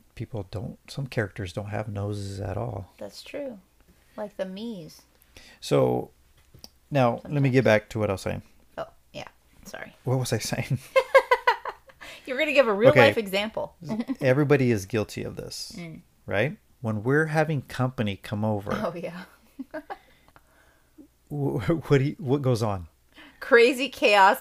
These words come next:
Speaker 2: the n-, like, minutes before they get
Speaker 1: A
Speaker 2: here.
Speaker 1: lot of cleaning.
Speaker 2: <laughs>
Speaker 1: A lot of cleaning. The whole house.
Speaker 2: Well, not the whole house.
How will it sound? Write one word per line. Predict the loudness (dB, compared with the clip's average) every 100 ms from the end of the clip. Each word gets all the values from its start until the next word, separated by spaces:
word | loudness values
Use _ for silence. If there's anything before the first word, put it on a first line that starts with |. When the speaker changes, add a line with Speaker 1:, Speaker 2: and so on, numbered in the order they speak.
| -4
Speaker 2:
the | -6
n-, | -6 -6 -8 -4
like, | -2 -2
minutes | -2 -4 -4 -6
before | -6 -6 -4 -6
they | -6
get | -4
Speaker 1:
A | -2
Speaker 2:
here. | 4
Speaker 1:
lot | 6 8
of | 6
cleaning. | 0 0 0 0 -4 -8 -14 -16 -4 -2
Speaker 2:
<laughs> |
Speaker 1:
A | 2 2 2 -2 -2 -10 -2
lot | 2 2
of | 2
cleaning. | -2 -2 0
The | 0 0
whole | 4 4
house. | 4 4 6 6 2 -10 -16 -20 _ _
Speaker 2:
Well, | -12
not | -10 -12
the | -14
whole | -12 -14
house. | -14 -16 -18 -20